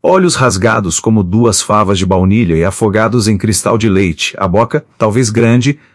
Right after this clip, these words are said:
mas primor de graça, cheia de seduções irresistíveis, e as formas encantadoras do talhe modelado com a maior correção e harmonia. Tudo nela estava respirando viços dessa plenitude da mocidade que é o apogeu da mulher.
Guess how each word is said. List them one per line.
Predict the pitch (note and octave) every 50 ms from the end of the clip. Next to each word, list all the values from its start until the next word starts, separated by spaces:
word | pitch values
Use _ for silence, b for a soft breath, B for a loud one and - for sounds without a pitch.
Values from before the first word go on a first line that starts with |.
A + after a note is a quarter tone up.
| b b b _ _
mas | B2 C3 D3+ D3+ -
primor | - C3 A2 A2 A#2 A#2
de | A#2+ B2
graça, | G#2+ A2 G#2+ A2 A2 - - - D#2+ - _
cheia | - - - - - G3 C#3+ - - C3 A#2
de | A2 G#2+
seduções | - B2+ G#2+ G2+ - A#2+ A#2 A2
irresistíveis, | A2+ G2 A2 A2+ G#2 G#2+ G2+ F#2+ - - - A#2 G2 F2 D2+ C#2+ - - - - - - _ _ _ B B B
e | B F#3
as | G3+ - -
formas | - - C#3 C3+ C3 C#3 C#3 B2+
encantadoras | C3 B2 C#3 C3 A2+ B2 A2+ G2 A2 B2 C3 B2+ A2 F#2
do | G2 F#2
talhe | - G#2+ G#2+ A2
modelado | A2 A#2 A2+ A2 F#2 F2+ F#2 G2 G2+ G2 G2+
com | - G#2 G#2
a | G2
maior | F#2+ F#2+ E2+ F#2 G2 F#2+ -
correção | - G#2+ G#2 A2+ G#2+ - - A2+ B2 D3+ -
e | - B2+ A#2
harmonia. | A2 A2+ A#2+ B2 A#2 A2 A2 A2 G#2+ F#2 D2 - _ _ _ _ _ _ _ _ _
Tudo | - C#3+ C#3 C#3 C3+
nela | B2+ C3 C3+ C3+ A#2+
estava | G2 - - B2 A2+ A2
respirando | G#2 G2 A2 G#2 - - G#2+ G2+ B2 B2+ A#2 G#2 F#2
viços | E2+ G2 A#2+ B2 - - G#2+ G2 F#2 F2+ F2+
dessa | F2+ G#2 A#2 A#2+ - -
plenitude | G#2+ - A2+ G#2+ G2 E2+ - A#2 A#2+ C3 G#2+ G#2+ G#2
da | A2
mocidade | A2 A2 G#2 - G2+ F2+ G2 G#2+ A#2 A2 G#2
que | -
é | A#2+
o | A#2 A2+
apogeu | G#2+ - A#2 G2 F#2+ G2 G2
da | G#2+ G#2+
mulher. | A2+ A#2 G#2 F#2 E2 D2+ D2+ -